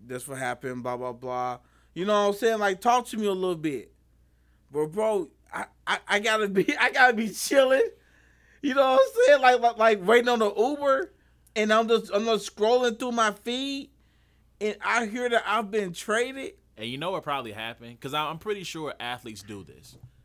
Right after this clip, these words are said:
Speaker 2: They probably set, he probably had a Google alert set up for his name.
Speaker 1: Yeah.
Speaker 2: Or
Speaker 1: Okay.
Speaker 2: some,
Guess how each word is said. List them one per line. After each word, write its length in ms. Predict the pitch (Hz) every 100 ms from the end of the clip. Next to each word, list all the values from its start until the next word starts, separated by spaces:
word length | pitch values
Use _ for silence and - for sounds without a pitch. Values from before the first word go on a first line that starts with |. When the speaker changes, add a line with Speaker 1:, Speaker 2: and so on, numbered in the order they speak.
| _
Speaker 2:
They 80 | 117
probably 300 | 127 180 196
set, 200 | 180 165
he 80 | 147
probably 220 | 156 180
had 120 | 175 135
a 40 |
Google 340 | 107 135 131 117
alert 280 | 107 101
set 180 | - 110
up 100 | 107
for 180 | - 107
his 100 | 110
name. 380 | 104 95 92 107 _
Speaker 1:
Yeah. 300 | 127 123 107 110 _ _ _ _ _
Speaker 2:
Or 120 | -
Speaker 1:
Okay. 100 | 156 143
Speaker 2:
some, 220 | 139